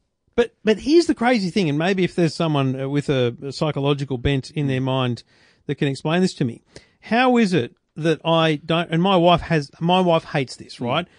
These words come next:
Speaker 1: Hates the fact that I don't remember things,
Speaker 2: Yeah.
Speaker 1: but you ring me up on the radio and ask me which model T V,
Speaker 2: Well, that's
Speaker 1: whatever,
Speaker 2: right, yeah.
Speaker 1: and it's just all there, right?
Speaker 2: Yeah, the tech world's <laughs> very complicated. Even the car space. I,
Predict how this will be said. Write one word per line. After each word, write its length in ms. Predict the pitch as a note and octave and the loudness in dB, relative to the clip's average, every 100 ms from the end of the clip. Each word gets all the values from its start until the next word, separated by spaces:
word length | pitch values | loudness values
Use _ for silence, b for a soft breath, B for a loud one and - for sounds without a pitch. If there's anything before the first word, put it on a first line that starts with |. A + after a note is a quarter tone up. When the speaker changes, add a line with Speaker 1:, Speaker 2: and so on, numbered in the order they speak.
| b b | b b
Speaker 1:
Hates 300 | - A3+ G#3 | 0 0 0
the 100 | A#3 | -4
fact 240 | - F3 | 0 0
that 100 | E3+ | 0
I 80 | D#3 | 0
don't 200 | D3+ E3 | 0 0
remember 720 | D3+ D3+ D3+ C#3+ C#3+ C3+ C3 - _ _ | -2 -2 0 2 2 2 -2 -8 _ _
things, 640 | - F#3+ C#3+ A#2+ B3+ - | -6 -2 0 0 -4 -4
Speaker 2:
Yeah. 200 | A#2+ F#2 - _ _ _ | -8 -10 -14 _ _ _
Speaker 1:
but 260 | F3 E3+ - _ _ _ _ | 0 0 -2 _ _ _ _
you 60 | E3+ | -2
ring 200 | G3 A#3 | 0 2
me 80 | G#3+ | 0
up 120 | G3+ | 0
on 80 | G3+ | 0
the 80 | F3+ | 4
radio 460 | E3+ E3+ D3+ C3 | 4 4 4 2
and 80 | C#3 | 0
ask 260 | D3+ D#3+ - | 0 -2 -4
me 300 | D#3 C#3+ C#3+ | -2 -2 -2
which 200 | D#3+ - | -6 -4
model 280 | E3 D#3 | -4 -4
T 180 | C#3+ D#3+ | -2 -2
V, 60 | C#3 | 0
Speaker 2:
Well, 160 | C#3+ C#3+ | 0 2
that's 120 | D3 | 2
Speaker 1:
whatever, 200 | D#3 F3 | 2 2
Speaker 2:
right, 200 | C3 C#3 | 2 0
yeah. 40 | E3+ | -2
Speaker 1:
and 60 | |
it's 160 | F3 - | -2 -4
just 220 | G3+ - | -8 -4
all 280 | F3 E3 D#3 | 0 0 0
there, 360 | F3 C4+ E4 | -2 0 2
right? 240 | C#4 D#3 G#2 | 0 -2 -6
Speaker 2:
Yeah, 80 | A#3+ | -10
the 80 | A3+ | -8
tech 200 | - C4+ | -6 -6
world's 240 | E3 C#3+ | -4 -4
<laughs> 20 | D#3 | -6
very 360 | - E3+ E3+ | -8 -6 -6
complicated. 640 | C#3 - C#3 C3+ C3 B2+ - B B | -6 -4 -4 -6 -8 -8 -8 B B
Even 220 | D#4 D#4 | -12 -6
the 80 | G3 | -8
car 320 | - E3 A3 | -6 -6 -6
space. 260 | - B2 A2 | -8 -10 -6
I, 160 | F#3 F#3+ | -4 0